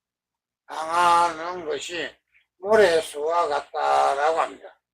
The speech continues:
그럼 이제 부처님이 세계에 지나서 유 세계,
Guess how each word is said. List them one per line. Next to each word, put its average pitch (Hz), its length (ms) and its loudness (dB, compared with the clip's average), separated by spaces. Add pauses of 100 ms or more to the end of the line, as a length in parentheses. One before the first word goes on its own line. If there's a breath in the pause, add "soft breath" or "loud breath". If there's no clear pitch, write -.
(340)
그럼 226 160 -10
이제 170 200 -2
부처님이 208 480 -10
세계에 160 480 2
지나서 143 800 -4 (540)
유 208 200 -2
세계, 139 560 -4